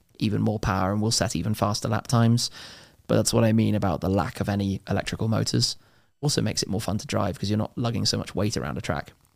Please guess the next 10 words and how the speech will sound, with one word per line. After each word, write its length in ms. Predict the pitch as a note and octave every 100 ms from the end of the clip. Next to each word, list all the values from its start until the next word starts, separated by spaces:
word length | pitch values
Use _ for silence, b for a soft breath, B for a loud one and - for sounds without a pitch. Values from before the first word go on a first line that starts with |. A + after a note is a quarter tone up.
| _ _ _ _ - -
Um, 320 | A#2+ A2+ A2 B B B B B B _
really 440 | - B2+ C#3+ D3+ C#3+
hard 320 | B2+ A#2+ B2
to 60 | A#2+
give 180 | B2 B2
any 380 | A#2+ A#2 A#2 - _ _ _
kind 140 | - A2
of 140 | -
meaningful 540 | A#2+ A#2+ A#2+ A#2 A2+
numbers. 600 | A#2 A#2+ A#2+ B2+ B2+ -